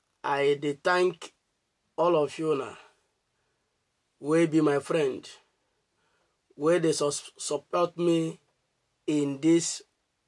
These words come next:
channel, wey dey subscribe to my YouTube channel, wey dey like, wey even dey get time to watch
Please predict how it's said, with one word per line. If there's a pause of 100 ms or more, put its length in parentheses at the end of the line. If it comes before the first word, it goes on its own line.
(220)
channel, (1700)
wey
dey
subscribe
to
my
YouTube (1160)
channel, (1900)
wey
dey
like, (1040)
wey
even
dey
get (400)
time (500)
to
watch